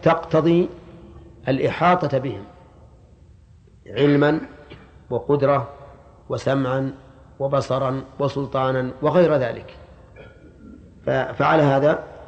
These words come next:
هل نحن أخرجنا الآية عن ظاهرها؟ أبدًا،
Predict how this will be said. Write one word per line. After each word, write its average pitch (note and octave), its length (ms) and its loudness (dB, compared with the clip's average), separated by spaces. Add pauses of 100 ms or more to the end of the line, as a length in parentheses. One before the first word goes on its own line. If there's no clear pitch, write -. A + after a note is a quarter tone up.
(440)
هل D#3 280 4
نحن D#3+ 300 2
أخرجنا C#3 580 0
الآية C#3 420 0
عن B2 200 -4
ظاهرها؟ A#2 460 -6 (1200)
أبدًا، B2+ 320 0